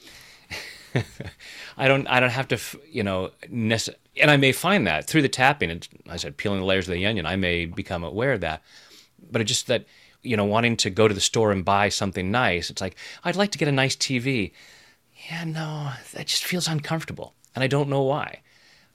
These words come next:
I, you know, even though secretly it's 'cause, 'cause, 'cause Cindy's gonna take it away, or Susie, or whoever it was. <laughs> Um, and so I just feel this discomfort. So I can just say, even though I feel this tightness in my chest,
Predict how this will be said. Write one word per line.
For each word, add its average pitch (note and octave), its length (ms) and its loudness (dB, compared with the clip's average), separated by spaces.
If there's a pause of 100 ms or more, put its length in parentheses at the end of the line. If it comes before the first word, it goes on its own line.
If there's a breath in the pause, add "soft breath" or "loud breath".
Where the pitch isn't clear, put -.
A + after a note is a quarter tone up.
(100)
I, G2+ 100 -2
you G2+ 120 -2
know, F#2 180 -2
even C3+ 200 4
though A2+ 220 6
secretly - 520 2
it's G2 100 0
'cause, - 200 -8 (180)
'cause, E2+ 340 -6 (120)
'cause - 160 -4
Cindy's B2 340 0
gonna F#2 160 -2
take F#2 180 -2
it - 60 -4
away, - 380 -6
or - 80 -12
Susie, D#2 380 -4
or C#2+ 60 -8
whoever D#2 260 -6
it B1+ 60 -10
was. - 300 -10
<laughs> - 960 -10
Um, G2 520 4
and A2 200 0
so G#2 540 2 (300 soft breath)
I G#2+ 100 -6
just A#2+ 140 -2
feel C#3 180 0
this B2 180 -2
discomfort. - 540 -4
So - 140 -2
I G2+ 80 0
can G#2 120 -8
just F2 120 -4
say, E2 260 -8 (380)
even C#3+ 260 -2
though C3 80 2
I A2 60 4
feel A2+ 180 -4
this G#2 120 -2
tightness G2+ 400 -4
in G2+ 60 -4
my F2 140 -4
chest, - 480 -8